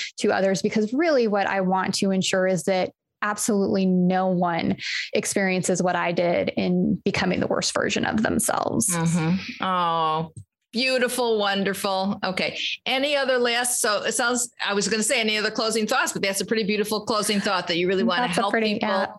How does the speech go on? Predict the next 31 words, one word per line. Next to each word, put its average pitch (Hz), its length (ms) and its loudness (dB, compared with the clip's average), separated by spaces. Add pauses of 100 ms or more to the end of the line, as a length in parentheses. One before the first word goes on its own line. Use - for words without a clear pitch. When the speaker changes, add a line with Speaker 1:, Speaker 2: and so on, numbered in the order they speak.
(300)
Speaker 2:
Yeah. 202 500 0
And 196 160 0
not 202 240 0
ever 208 320 0
Speaker 1:
Yeah. 220 80 0
Speaker 2:
have 190 120 -4
to 202 80 -2
be 190 100 0
the 180 140 0
worst 175 280 0
version 175 300 0
of 165 200 0 (220)
Speaker 1:
Mm-hmm. 185 140 2
Speaker 2:
themselves, 170 500 2
'cause 180 240 -2
that 180 200 0
is 170 200 0
very 170 580 2
unpleasant. 147 760 -2 (240)
Speaker 1:
Yes. - 280 -2
Speaker 2:
Well, 175 180 -2
Kate, 180 360 -2 (220)
you're 170 240 0
amazing. 202 480 0
I 185 80 -2
think 185 120 -2
what 170 140 -2
you're 165 80 0
doing 226 380 0
is 226 160 0
amazing. 214 800 0